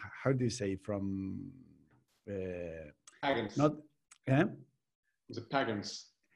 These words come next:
Speaker 1: Yeah, from the pagan. Thank you very much. <laughs> So, and at the end, uh, boys tell, uh, to Isaac, to Yitzhak, uh, to Abraham, uh, not to kill your son. So for me, it was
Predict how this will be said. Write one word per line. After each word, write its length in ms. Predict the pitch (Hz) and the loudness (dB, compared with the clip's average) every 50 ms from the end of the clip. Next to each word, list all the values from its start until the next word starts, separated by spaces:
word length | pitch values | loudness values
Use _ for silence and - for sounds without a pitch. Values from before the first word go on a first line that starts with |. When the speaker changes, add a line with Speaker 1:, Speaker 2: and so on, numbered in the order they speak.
| _ | _
Speaker 1:
Yeah, 260 | 180 196 214 185 123 | 12 12 12 12 12
from 220 | 107 - 175 175 180 | 8 6 6 8 8
the 80 | 170 | 10
pagan. 320 | 165 170 156 135 113 113 107 | 10 10 8 8 6 4 4
Thank 220 | - - 151 - | 8 8 8 8
you 60 | 135 | 8
very 140 | 117 120 120 | 6 4 4
much. 220 | 113 110 101 - 117 | 2 0 0 0 0
<laughs> 800 | 117 117 120 117 - 160 - 160 - - - - - - - - | 2 2 4 6 8 8 8 6 2 -4 -6 -8 -10 -12 -14 -14
So, 720 | - - - 170 160 156 151 151 147 147 147 147 151 - - | -14 2 8 10 12 12 12 12 12 12 12 12 10 10 8
and 220 | - 160 160 170 | 8 6 6 8
at 220 | - 151 170 160 151 | 8 8 8 8 8
the 200 | 170 175 185 196 | 10 12 12 12
end, 560 | 220 233 233 233 233 233 233 226 226 220 214 | 12 12 10 10 10 10 10 10 8 8 8
uh, 300 | 214 202 190 180 160 156 | 8 8 6 6 6 4
boys 640 | 151 147 175 196 208 208 208 208 208 190 151 - - | 6 8 8 8 10 10 10 8 8 6 4 2 4
tell, 380 | - 185 185 185 190 190 190 196 | 6 6 8 8 8 6 6 4
uh, 540 | 190 185 175 170 165 160 156 156 156 151 147 151 | 4 4 4 4 6 6 6 6 6 4 4 4
to 240 | - 151 147 139 139 | 4 4 6 6 6
Isaac, 560 | 135 131 151 170 180 170 - - 160 156 135 156 | 6 6 8 8 6 6 6 6 4 4 4 2
to 360 | - 139 135 131 123 120 120 | 2 4 4 6 6 6 4
Yitzhak, 480 | 120 107 - - - 156 170 180 185 - - 123 | 4 2 -2 2 6 8 8 8 6 4 4 4
uh, 200 | 123 127 123 120 | 4 6 6 6
to 240 | - 147 135 131 127 | 8 8 8 8 8
Abraham, 840 | 123 117 131 131 123 120 131 139 147 170 196 196 190 175 165 156 151 | 6 4 4 4 4 4 6 8 10 10 10 10 8 6 2 2 2
uh, 160 | 151 143 139 139 | 0 0 0 2
not 280 | 143 156 170 180 180 - | 2 4 4 2 0 -2
to 120 | - 131 | -6 -8
kill 220 | 131 - 156 170 | -4 -2 -2 2
your 220 | 175 160 147 127 113 | 2 4 4 2 0
son. 340 | - - - 196 208 185 139 | 0 2 4 4 4 4 4
So 160 | 160 165 139 | 2 2 2
for 200 | - - 170 175 | 2 2 4 4
me, 280 | 180 196 262 311 320 | 6 6 6 6 6
it 80 | 302 247 | 6 4
was 340 | 190 180 170 139 - - | 4 2 0 -2 -4 -10